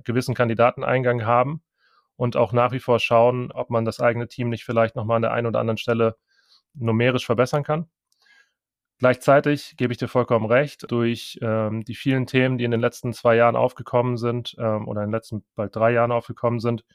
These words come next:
ist es schon so, dass der Markt insgesamt in einer Konsolidierungsphase sich befindet.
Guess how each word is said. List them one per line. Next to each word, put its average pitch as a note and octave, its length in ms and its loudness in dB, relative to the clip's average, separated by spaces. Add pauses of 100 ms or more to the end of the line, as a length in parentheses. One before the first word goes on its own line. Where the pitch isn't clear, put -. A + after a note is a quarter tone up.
(520)
ist G#2+ 100 -6
es B2+ 100 0
schon D3+ 280 4
so, C3 200 0
dass B2+ 180 2
der A#2+ 100 4
Markt A#2 320 2
insgesamt A#2+ 440 -4
in B2 100 -4
einer A2+ 360 2
Konsolidierungsphase A2 960 -2
sich G#2 180 -10
befindet. G#2+ 580 -10